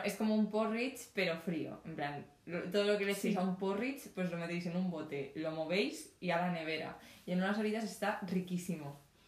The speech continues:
Speaker 2: ¿Te, te das cuenta que todo lo que he dicho que meriendo en todos los podcasts es avena? <laughs> Es que voy a quedar aquí de healthy legend.
Speaker 1: Sí.
Speaker 2: Pero ayer anda que no com-, me comí ahí dos mochis del Mercadona.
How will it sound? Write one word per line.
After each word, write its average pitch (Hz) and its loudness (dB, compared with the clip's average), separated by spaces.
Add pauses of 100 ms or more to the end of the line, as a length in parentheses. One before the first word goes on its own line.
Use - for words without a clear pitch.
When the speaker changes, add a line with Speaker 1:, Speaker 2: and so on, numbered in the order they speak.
(140)
Speaker 2:
¿Te, - -8
te - 0
das 208 4
cuenta 220 6
que 233 0 (140)
todo 220 4
lo 214 4
que 220 0
he 214 6
dicho 220 2
que 214 4
meriendo 208 2
en 202 0
todos 208 0
los 196 -4
podcasts 202 -4
es 190 -2
avena? 196 0
<laughs> 349 4 (440)
Es 214 -8
que 277 0
voy 254 2
a 254 -2
quedar 262 4
aquí 269 0 (720)
de 220 2
healthy 240 4
legend. 254 6 (160)
Speaker 1:
Sí. - -4
Speaker 2:
Pero 208 6
ayer 233 6
anda 277 2
que 262 -2
no 269 0
com-, 240 0
me 240 2
comí 233 2
ahí 220 4
dos 208 0
mochis 190 -2
del 196 0
Mercadona. 190 -2